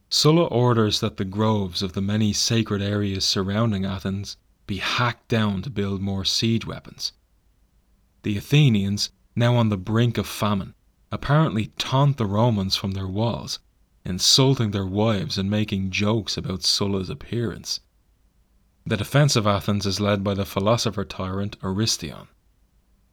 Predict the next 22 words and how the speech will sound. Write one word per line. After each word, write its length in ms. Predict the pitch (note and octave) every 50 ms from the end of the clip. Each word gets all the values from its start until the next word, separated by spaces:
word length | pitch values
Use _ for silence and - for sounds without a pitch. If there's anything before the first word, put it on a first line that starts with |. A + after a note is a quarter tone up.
| _ _ _ _ _ _ _ _ _ _
Sulla 360 | - - - D#3 E3+ G#3 G#3+
is 160 | G3+ E3 B2+ C3
aware 400 | B2 A#2+ C3 C3 C3+ C3 A#2+ A2
that 160 | G#2 F#2+ F#2+
the 140 | G2+ G2+ G2
Athenians 540 | F#2 - A#2 G#2+ G#2 G2+ G2 G2 G2 F#2+
are 200 | G2+ G2 G2 F#2+
starving, 520 | - - - A#2+ B2+ C3+ C3 F3 - - - _ _ _ _ _ _ _
but 120 | - C3
he's 160 | C3 B2+ A2+ -
caught 300 | - D3 D#3+ E3+ E3 -
between 420 | D#3+ - - C#3+ C3 B2 A#2 A2+
wanting 360 | A#2 A#2 A#2 A#2 A#2 A2+ G#2
them 120 | G#2 G#2 G2
to 100 | - G#2
suffer 560 | - - - - C3 B2+ - G#2+ G#2 G#2 G#2
and 120 | G#2 G#2 G2+
then 140 | G2+ G2+
surrender 580 | - - - G#2 G2 G2+ G#2 G#2 G2+ G2 G2+ G2
out 160 | G2 G2 F#2+
of 80 | G2 -
starvation, 760 | - - G2 G2 G2 F#2+ G#2 A2+ C3+ C#3 - - D#2+ F#2+